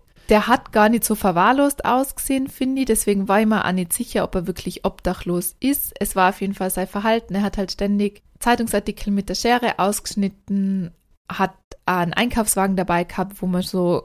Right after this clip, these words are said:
gesehen hat, er deckt mit alten Pappkartons so sein Hab und Gut ein bisschen ab oder hat da immer wieder was rausgekramt.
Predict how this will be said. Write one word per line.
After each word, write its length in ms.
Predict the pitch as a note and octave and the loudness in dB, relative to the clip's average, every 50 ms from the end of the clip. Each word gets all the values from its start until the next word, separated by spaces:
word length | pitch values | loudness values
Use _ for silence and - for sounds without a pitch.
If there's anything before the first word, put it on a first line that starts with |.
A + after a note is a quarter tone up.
| - - | -6 -12
gesehen 380 | F3 - - F#3 F#3 F#3+ G3 | -8 -2 0 0 2 2 2
hat, 260 | G3 F#3 F3 F3 - - | 2 0 0 -2 -6 -8
er 240 | - E3+ E3 D#3+ D#3+ | -4 -2 0 0 -2
deckt 400 | D#3+ - F#3+ F#3+ F#3 - - - | -2 -2 -4 -4 -2 -4 -4 -4
mit 200 | F#3+ E3+ - - | -4 -4 -2 0
alten 420 | - E3 F3 E3+ - F3 F3 E3+ | 0 0 0 0 -2 -2 -2 -2
Pappkartons 800 | E3+ - F3+ F3 - - - F#3+ F3 - F3+ F#3 F3+ F#3 F3+ - - | -2 -2 -4 -4 -6 -6 -6 -6 -2 -2 0 0 0 0 -2 -2 -2
so 120 | F#3 F#3 F3+ | -2 -2 -2
sein 360 | - F#3+ F3 F3 F3+ F3+ - | 0 0 0 0 0 0 0
Hab 200 | F#3+ F#3 F3+ - | -2 -2 -2 -4
und 100 | F3+ F#3+ | -8 -6
Gut 220 | - - C#4 C#4+ - | -2 0 0 0 0
ein 40 | |
bisschen 260 | - A#3+ B3 - A#3 - | -2 -4 -4 -2 -2 0
ab 220 | - A#3 - - | -2 -2 -2 -2
oder 420 | G#3 G3+ G3 F#3+ F#3 G3+ - - | -2 0 0 0 -2 -2 -4 -6
hat 200 | F#3 G3+ G3 - | -6 -6 -4 -4
da 80 | F#3 F3+ | -4 -2
immer 200 | F#3 G3 G3+ F#3+ | 0 2 0 0
wieder 120 | F#3+ F3+ F3+ | 0 -2 -2
was 180 | E3+ F3 - - | -2 -4 -2 0
rausgekramt. 680 | G#3+ A3 A#3 - - A3 - - - G#3+ G#3 G#3+ - | 0 0 0 -2 -6 -10 -8 -4 -4 -4 -4 -4 -8